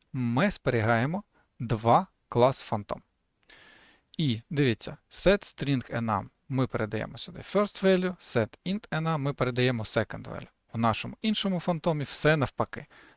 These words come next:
Set string enum ми передаємо second value, а set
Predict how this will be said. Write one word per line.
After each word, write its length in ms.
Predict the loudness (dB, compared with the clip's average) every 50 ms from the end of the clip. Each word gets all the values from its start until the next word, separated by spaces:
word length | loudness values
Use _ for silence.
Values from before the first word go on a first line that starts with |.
| _
Set 320 | -8 -4 2 6 6 6 6
string 420 | 4 -2 -10 -8 -6 -6 -8 -8
enum 340 | -8 -6 -2 0 0 0 0
ми 180 | -2 -4 -6 -4
передаємо 480 | -4 -4 -6 -6 -6 -8 -10 -10 -12
second 560 | -12 -10 -8 -6 -4 -4 -4 -4 -6 -6 -4
value, 300 | 0 2 4 4 4 2 -2 -6 -12 -20 -20 -20 -10 _
а 160 | -2 -2 -2
set 460 | -2 -2 -6 -4 -2 -2 -2 -4 -6